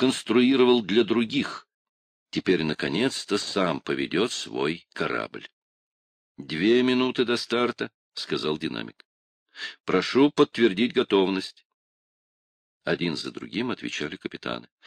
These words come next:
Мертон узнавал голоса, то взволнованные, то спокойные,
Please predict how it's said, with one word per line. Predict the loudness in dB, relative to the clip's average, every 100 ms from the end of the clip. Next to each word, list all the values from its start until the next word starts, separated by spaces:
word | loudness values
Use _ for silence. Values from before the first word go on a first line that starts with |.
| -20 _
Мертон | 0 0 0 -4 -4 -10 _ 0
узнавал | 0 2 2 4 4 4
голоса, | 4 2 2 2 0 0 0
то | 2 2
взволнованные, | 0 0 0 2 2 2 0 -2
то | -2
спокойные, | -2 -4 2 2 4 0